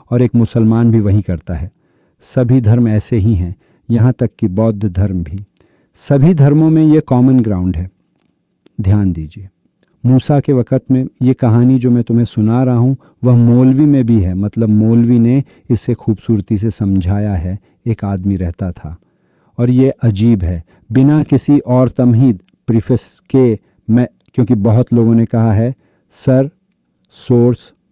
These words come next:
सोर्स दीजिए।" मुझे नहीं पता, सच में, पहले तो मुझे जाकर ढूंढना पड़ेगा, लेकिन मिसाल के तौर पर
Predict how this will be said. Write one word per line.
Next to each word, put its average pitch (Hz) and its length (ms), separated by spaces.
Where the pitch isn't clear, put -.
सोर्स - 520
दीजिए।" 87 480
मुझे 117 280
नहीं 113 140
पता, - 380
सच - 320
में, 120 180
पहले 123 260
तो 147 100
मुझे 120 260
जाकर 107 320
ढूंढना 107 360
पड़ेगा, 90 400
लेकिन 113 220
मिसाल 127 420
के 131 120
तौर 107 260
पर 113 280